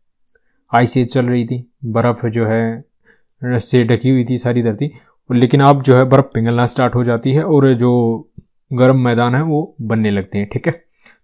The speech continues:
तो जलवायु परिवर्तन ही हुआ था इस टाइम, क्योंकि एक बहुत लंबा टाइम है इसलिए। इसमें दोस्तों जो तीन भागों में इसको बांटा गया है हथियारों के, मतलब जो औजारों के आधार पर, वो हैं निम्न पूरा पाषाण काल, जैसे लोअर Paleolithic,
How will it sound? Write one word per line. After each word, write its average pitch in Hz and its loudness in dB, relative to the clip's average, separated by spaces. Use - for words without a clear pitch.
तो 113 -6
जलवायु 120 2
परिवर्तन 127 -2
ही 127 -4
हुआ 120 0
था 120 0
इस 117 -6
टाइम, 123 -6
क्योंकि 156 6
एक 165 2
बहुत 139 0
लंबा 127 0
टाइम 123 0
है 135 -8
इसलिए। 104 -8
इसमें 170 6
दोस्तों 175 4
जो 165 4
तीन 175 2
भागों 123 2
में 147 0
इसको - -2
बांटा 117 2
गया 131 0
है 151 -8
हथियारों 123 0
के, 120 0
मतलब 120 -4
जो 117 -2
औजारों 120 0
के 117 -6
आधार 113 -2
पर, 156 -6
वो 123 0
हैं 143 0
निम्न 139 -2
पूरा 135 -2
पाषाण 123 -6
काल, 139 -4
जैसे 117 -6
लोअर 117 0
Paleolithic, 123 -2